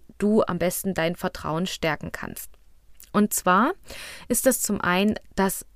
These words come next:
ein Selbstbewusstsein zu entwickeln. Also,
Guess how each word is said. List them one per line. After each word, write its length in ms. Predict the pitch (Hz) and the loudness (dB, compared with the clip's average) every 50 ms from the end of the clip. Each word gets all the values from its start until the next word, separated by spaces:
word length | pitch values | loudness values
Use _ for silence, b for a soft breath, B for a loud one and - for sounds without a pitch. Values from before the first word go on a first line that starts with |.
| - - _ | -20 -12 _
ein 220 | - 185 185 185 180 | -2 0 0 2 2
Selbstbewusstsein 1080 | 185 185 185 - - - 185 170 185 190 - - - - - 185 175 175 175 - - - | 2 2 2 0 -4 -6 -4 -2 -2 -2 -2 -4 -6 -4 -2 -2 0 0 -2 -4 -8 -4
zu 220 | - - 208 202 | -2 2 2 2
entwickeln. 600 | - - 196 - - 170 - - 175 151 143 - - - _ - - _ - - - _ - - - - - - | 4 2 0 4 6 6 6 6 4 2 2 -4 -10 -20 _ -20 -20 _ -20 -20 -20 _ -20 -20 -20 -20 -10 0
Also, 420 | - 196 185 180 - - 160 151 | 4 6 6 6 6 4 0 -2